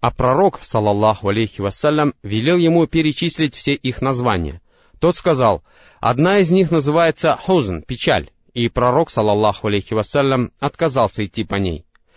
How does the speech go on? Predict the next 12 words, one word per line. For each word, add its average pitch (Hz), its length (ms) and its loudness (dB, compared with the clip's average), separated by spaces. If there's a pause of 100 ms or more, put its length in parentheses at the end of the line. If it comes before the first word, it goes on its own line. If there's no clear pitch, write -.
(320)
Проводник 143 440 2
сказал: 143 440 0
«Вторая 156 420 2
называется 151 640 0
Шаш, - 500 -2 (200)
бинт», 127 440 -6 (400)
и 131 140 -4
посланник 143 640 0
Аллаха, 127 520 0
саллаллаху 90 680 -4
алейхи 95 280 -6
вассалям, 151 500 0